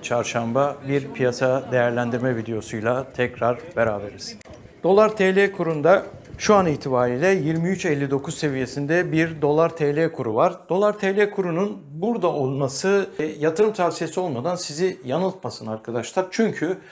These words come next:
dolar T L kurunun yirmi iki Haziran Merkez Bankası, e, Para Politikası Kurulu'nun açıklayacağı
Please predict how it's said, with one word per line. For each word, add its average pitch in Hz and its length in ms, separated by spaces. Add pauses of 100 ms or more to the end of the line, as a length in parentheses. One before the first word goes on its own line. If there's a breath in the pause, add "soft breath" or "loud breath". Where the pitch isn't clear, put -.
(260 loud breath)
dolar 185 340
T 165 200
L 190 180
kurunun 135 460 (220 loud breath)
yirmi 175 260
iki 180 160
Haziran 139 400
Merkez 147 500
Bankası, 151 500
e, 123 100 (180)
Para 180 200
Politikası 156 540
Kurulu'nun 160 580 (100)
açıklayacağı 131 840